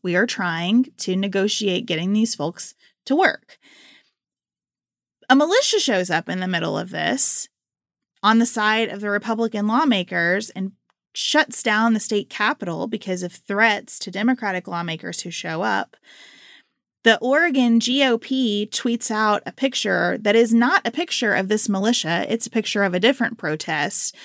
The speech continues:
but basically endorsing the militia showing up and calling Democrats cowards who are afraid of them. The whole situation is way off the rails in Oregon,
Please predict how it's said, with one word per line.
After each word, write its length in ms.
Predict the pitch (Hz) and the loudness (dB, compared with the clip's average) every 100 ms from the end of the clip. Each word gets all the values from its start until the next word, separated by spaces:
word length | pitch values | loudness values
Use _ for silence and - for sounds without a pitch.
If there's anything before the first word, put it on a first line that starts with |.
| - - | -20 -6
but 140 | 190 | 2
basically 520 | 226 254 254 220 196 | 2 2 -2 -2 -2
endorsing 640 | - 185 202 247 247 220 202 | -2 -2 2 2 2 0 0
the 80 | |
militia 420 | 190 180 226 262 226 | -2 0 0 0 -2
showing 380 | 180 165 160 | -2 -4 -4
up 160 | 151 160 - | -4 -4 -6
and 120 | 185 | -6
calling 300 | 196 190 185 | -2 0 2
Democrats 540 | 202 233 220 170 - | 4 4 2 -2 -4
cowards 720 | - - 208 214 127 175 208 | -6 0 2 2 0 -2 -4
who 100 | 196 | -2
are 80 | 170 | -2
afraid 380 | 165 - 196 226 | -4 -2 2 2
of 140 | 175 | 0
them. 360 | 180 113 123 240 - - - - - | -6 -6 -4 -4 -6 -14 -20 -4 -2
The 80 | |
whole 200 | 277 466 508 | 0 2 2
situation 840 | 392 - 262 233 240 220 190 180 | 2 0 2 2 2 -2 -2 -4
is 200 | 190 - _ | -6 -6 _
way 420 | 226 240 294 359 | 0 2 4 4
off 280 | 349 262 262 | 4 2 0
the 120 | 226 | -6
rails 480 | 196 233 175 - - | -2 0 0 -2 -6
in 160 | - 214 | -4 -2
Oregon, 640 | 226 240 190 170 - | 2 0 0 -4 -2